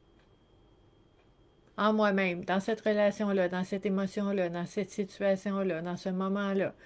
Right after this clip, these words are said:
dans cette pensée-là ? Qu'est-ce qui est mon besoin qui n'est pas compli-, qui n'est pas comblé dans cette situation-là, dans laquelle je vais pas bien ? Puis là, quand je vais avoir vu c'est quoi le besoin qui n'est pas comblé,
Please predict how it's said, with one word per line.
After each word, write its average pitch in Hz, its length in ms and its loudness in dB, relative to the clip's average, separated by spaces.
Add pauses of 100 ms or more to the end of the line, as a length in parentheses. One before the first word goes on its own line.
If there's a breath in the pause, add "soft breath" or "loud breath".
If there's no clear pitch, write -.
(520 loud breath)
dans 180 100 -2
cette 190 260 -2
pensée-là ? 196 600 0 (340 loud breath)
Qu'est-ce 294 400 4
qui 226 160 -4
est 226 80 4
mon 220 180 2
besoin 202 460 2
qui 226 160 -8
n'est 196 80 0
pas 240 240 -2
compli-, 202 420 -4 (360)
qui - 100 -6
n'est 196 220 4
pas 247 200 0
comblé 190 580 0 (400)
dans 220 400 2
cette 208 240 -4
situation-là, 190 960 -4
dans 196 140 -4
laquelle 190 340 -4
je 185 100 -4
vais 180 200 -2
pas 180 180 -6
bien ? - 180 -12 (1800 loud breath)
Puis 233 100 -4
là, 285 80 6
quand 226 220 0
je 185 60 -8
vais 180 100 0
avoir 175 260 0
vu 208 160 -6
c'est 180 160 -4
quoi 202 200 0
le 202 60 0
besoin 185 420 -4
qui 190 100 -8
n'est 175 60 -8
pas 180 140 -8
comblé, 160 500 -12